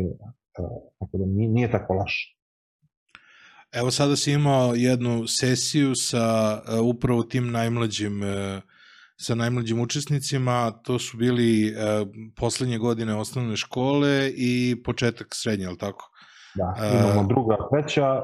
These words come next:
Speaker 1: i osmi razred, da. To je ta
Speaker 2: Aha.
Speaker 1: neka mlađa generacija s kojom radim.
Speaker 2: Dobro, e, koji su, e, projekti koji, ajde samo navedi o kojim projektima razmišljaju klinci danas u Kosovskoj Mitrovici. Ko-, daj mi neke konkretno, probaj da prepričaš njihove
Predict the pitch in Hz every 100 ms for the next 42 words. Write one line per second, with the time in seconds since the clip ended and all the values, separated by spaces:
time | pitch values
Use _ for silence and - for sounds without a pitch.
0 | - 120 117 104 107 98 90 90 87 90
1 | 90 110 101 101 101 95 101 104 107 101
2 | 95 95 92 - - 92 92 90 90 _
3 | _ _ - 104 113 107 101 101 110 107
4 | 107 104 - 143 160 160 - 147 139 127
5 | _ - - 117 120 120 117 127 127 123
6 | - 113 - 113 110 - 131 135 175 175
7 | 151 139 135 165 180 156 - - - -
8 | 135 131 - 175 180 - 143 147 151 -
9 | 143 127 117 127 127 131 123 127 120 110
10 | 110 113 110 104 - - - 113 104 -
11 | 107 - - - 110 104 - 98 92 -
12 | - 127 110 135 156 143 143 143 135 120
13 | - - - - 123 143 131 127 113 -
14 | - 131 135 131 127 123 135 127 131 123
15 | 113 - 123 - 110